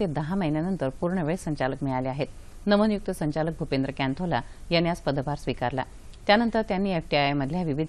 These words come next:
विभागांची पाहणी करून माहिती घेतली. कॅन्थोला हे माहिती सेवेतले अधिकारी आहेत. यापूर्वी ते दूरदर्शनच्या दिल्ली मुख्यालयात कार्यरत होते.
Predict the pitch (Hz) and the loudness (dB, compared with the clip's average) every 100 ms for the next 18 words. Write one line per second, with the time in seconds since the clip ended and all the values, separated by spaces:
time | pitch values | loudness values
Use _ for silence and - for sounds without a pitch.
0 | - 139 156 135 151 - - 135 135 139 | 0 0 0 0 -2 -4 -2 -2 -2 -2
1 | 185 190 156 143 143 143 151 - - - | -2 -2 -2 -4 -4 -2 -2 -6 -8 -16
2 | - - 214 208 226 220 220 196 165 180 | -18 4 6 6 2 0 0 0 0 -2
3 | - 147 139 160 151 139 131 123 123 135 | 0 0 0 0 0 0 -2 -2 -2 -4
4 | - - - - 185 185 170 165 165 175 | -6 -10 -14 2 4 6 2 0 0 0
5 | 151 143 139 - 147 160 156 127 143 151 | 0 0 0 -2 -2 0 0 -2 -2 -2
6 | - 139 139 165 - 135 127 131 - 120 | -2 -2 0 -2 0 0 0 -4 -6 -4
7 | 135 | -4